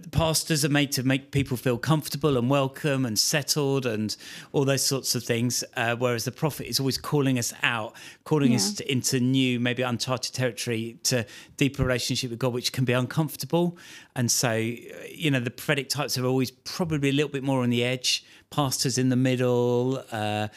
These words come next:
Speaker 1: yeah, teachers a little bit quite in the middle 'cause we like learning about stuff.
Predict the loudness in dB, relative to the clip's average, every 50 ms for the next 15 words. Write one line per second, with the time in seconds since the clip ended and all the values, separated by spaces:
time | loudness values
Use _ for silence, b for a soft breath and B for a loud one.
0 | B B B B B B B _ 2 2 2 2 2 2 2 2 2 2 2 2
1 | 2 2 2 2 2 2 0 0 0 2 2 2 0 -2 -8 -16 -6 -2 -2 0
2 | 0 0 2 2 4 2 2 2 0 2 2 2 2 2 0 0 2 2 2 4
3 | 4 2 2 2 0 0 0 0 0 0 0 0 0 -2 -2 -4